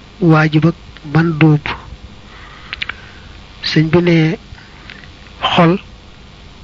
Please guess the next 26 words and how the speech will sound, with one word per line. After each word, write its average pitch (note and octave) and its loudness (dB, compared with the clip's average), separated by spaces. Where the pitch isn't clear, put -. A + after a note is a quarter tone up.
ak - -2
làmmiñ D#3+ 0
da D#3 4
nga E3 4
leen D#3+ 2
di E3 -2
ber D3+ 0
kenn D#3 0
ku - -4
ci D#3 -2
ne E3 -4
taxaw D#3+ 2
fee. D#3+ 0
Boo D#3+ 6
leen F3 2
génnee E3+ 0
ba D#3+ 2
noppi F3 -2
nag, D#3+ -4
yi - 0
des F#3 2
ci - -10
cër F#3+ 0
yi E3+ 0
moom D#3+ 0
itam, D#3 -4